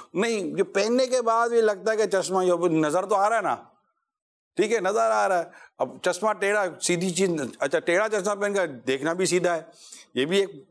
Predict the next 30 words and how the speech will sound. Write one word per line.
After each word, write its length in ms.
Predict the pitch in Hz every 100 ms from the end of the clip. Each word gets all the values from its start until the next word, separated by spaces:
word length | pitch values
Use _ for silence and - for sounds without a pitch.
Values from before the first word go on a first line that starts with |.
| - _
مسئلہ 360 | 143 143 175 165
ہے۔ 120 | 143 - _ _ _ _ _ _ _ -
تو 220 | 190 196
بہت 420 | 170 185 254 311
ساری 320 | - 190 196
چیزیں 360 | 196 180 170 175
ایسی 320 | 160 165 170
ہیں 80 | 180
جس 220 | 156 156
کا 180 | 175 131
ہمارا 360 | 120 123 139 151
اپنا 300 | 139 139 151
مزاج، 680 | 120 120 123 147 175 156 - - _ _ _ -
سچی 380 | 202 202 214
ہمارا 300 | 175 156 156
مزاج، 400 | 139 131 127 131 113 - _ _ _ _
چشمے 460 | 185 170 175 185 185
کے 180 | 180 165
شیشے 600 | - - 180 - 208 165 127 - _
صاف 440 | - - 139 156 127
نہیں 140 | 139
کرتے، 380 | 123 123 120 120 - _ _ _ _ - - - -
یقین 400 | 151 156 170 143
مانیں، 440 | 135 131 127 113 -
چشمے 380 | 156 - 165 175
کی 120 | 156
فریم 420 | 143 - 160 190
صاف 360 | 180 139 135 -
نہیں 140 | 131
کرتے، 460 | 113 120 110 120